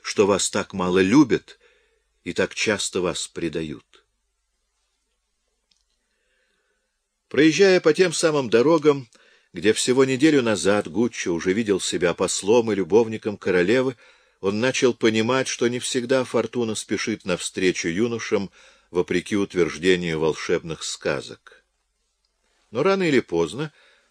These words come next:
он возьмёт своё. Как? Кто ему заплатит за всё, он ещё не знал, но был уверен, что так оно и будет.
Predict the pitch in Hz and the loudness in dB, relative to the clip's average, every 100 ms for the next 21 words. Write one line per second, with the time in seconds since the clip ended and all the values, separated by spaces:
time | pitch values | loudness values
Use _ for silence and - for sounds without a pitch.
0 | - 104 147 151 95 80 - - 113 101 | -10 -4 -2 -2 -2 -8 -10 -8 -6 -6
1 | 69 _ _ _ _ _ _ _ _ _ | -12 _ _ _ _ _ _ _ _ _
2 | _ _ _ - 110 107 69 - _ - | _ _ _ -8 -4 -4 -4 -12 _ -20
3 | _ _ _ _ _ _ _ _ _ - | _ _ _ _ _ _ _ _ _ -4
4 | 131 123 98 85 80 76 90 - 101 175 | 2 6 4 2 -4 -2 -2 -2 0 2
5 | 170 117 76 78 - - 58 52 _ _ | 0 -4 -4 -4 -4 -14 -14 -16 _ _
6 | _ _ _ 85 139 - 143 139 135 117 | _ _ _ -4 -4 -2 -4 -4 -6 -6
7 | 80 - _ _ _ _ _ _ 76 69 | -10 -12 _ _ _ _ _ _ -12 -4
8 | 80 80 98 143 139 - - - 71 87 | -2 0 4 4 2 -6 -14 -8 -8 -6
9 | 101 101 85 87 82 71 65 120 _ | -6 -6 -6 -8 -10 -12 -12 -14 _